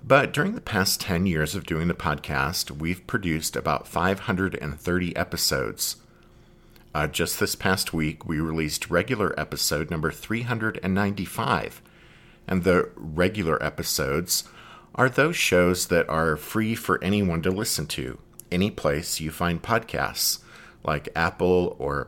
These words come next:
Spotify or Google or what have you. But there are also over one hundred and thirty members episodes, and those are the extra shows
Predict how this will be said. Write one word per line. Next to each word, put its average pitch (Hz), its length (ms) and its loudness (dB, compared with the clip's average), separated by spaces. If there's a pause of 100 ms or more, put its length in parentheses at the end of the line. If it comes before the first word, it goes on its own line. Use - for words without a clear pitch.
Spotify 92 1000 4
or 71 240 -4
Google 95 640 0
or 80 260 0
what 78 200 0
have 87 260 0
you. 64 240 -8 (1600)
But 190 240 6
there 135 240 8
are 107 220 8
also 120 460 4
over 82 300 4
one 82 240 2
hundred 95 280 2
and 90 140 2
thirty 80 280 0
members 98 440 2
episodes, 69 800 -2 (440)
and 85 240 0
those 123 320 4
are 101 180 6
the 87 340 0 (160)
extra - 520 -2
shows 78 580 0